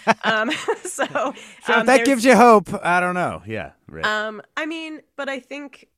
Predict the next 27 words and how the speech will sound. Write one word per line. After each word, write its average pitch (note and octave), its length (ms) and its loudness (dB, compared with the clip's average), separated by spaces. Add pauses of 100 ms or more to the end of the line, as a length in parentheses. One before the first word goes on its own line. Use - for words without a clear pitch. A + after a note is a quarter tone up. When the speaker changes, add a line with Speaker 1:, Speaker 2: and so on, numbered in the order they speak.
(120)
Speaker 1:
what A3 180 -6
we A3+ 100 -8
see B3+ 340 -12
in C4+ 120 -10
the G#3+ 80 -10
book F3 440 -14 (100)
is F3+ 420 -12 (340)
many G#3 380 -6
different F3+ 320 -12
strategies - 800 -12
that E3+ 140 -10
the F3 80 -12
characters D#3+ 500 -14
have D#3+ 320 -10
for - 140 -18
coming F3 360 -12
together E3 400 -12
as C#3+ 160 -12
communities D#3 800 -14 (380)
and E3+ 600 -6
pushing G3+ 380 -10
back D#3+ 440 -8
against D#3+ 540 -14 (160)
systemic D#3+ 800 -12
oppression. - 640 -18 (400)
And E3 540 -6
again, A3+ 500 -8